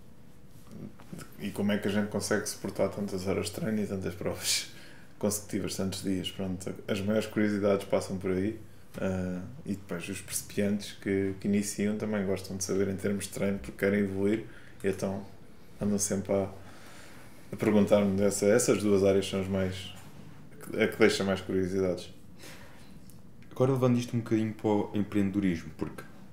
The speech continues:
Speaker 2: atleta e agora treinador com o teu próprio espaço. Eh, uma das,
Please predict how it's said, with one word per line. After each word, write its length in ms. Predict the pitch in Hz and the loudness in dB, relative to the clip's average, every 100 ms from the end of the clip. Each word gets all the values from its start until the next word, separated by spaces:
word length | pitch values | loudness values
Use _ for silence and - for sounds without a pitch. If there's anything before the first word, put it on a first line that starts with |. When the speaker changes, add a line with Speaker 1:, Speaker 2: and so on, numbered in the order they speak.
| - | -4
Speaker 2:
atleta 560 | 95 - 131 135 160 156 - - - - - - | -2 4 4 4 -2 -6 -10 -16 -16 -18 -12 -2
e 280 | 90 - | 0 0
agora 260 | 92 98 95 | 2 4 4
treinador 500 | 92 95 98 101 104 | 2 2 4 4 2
com 120 | - | 0
o 40 | 95 | 0
teu 140 | 98 | 0
próprio 460 | - 95 92 - - | 2 0 0 -6 -10
espaço. 600 | - - 82 78 - - - - - - - - | -12 0 2 2 -4 -10 -16 -14 -14 -14 -16 -4
Eh, 220 | - 87 85 - | 0 0 0 2
uma 220 | 117 123 | 2 4
das, 240 | 127 127 | 2 0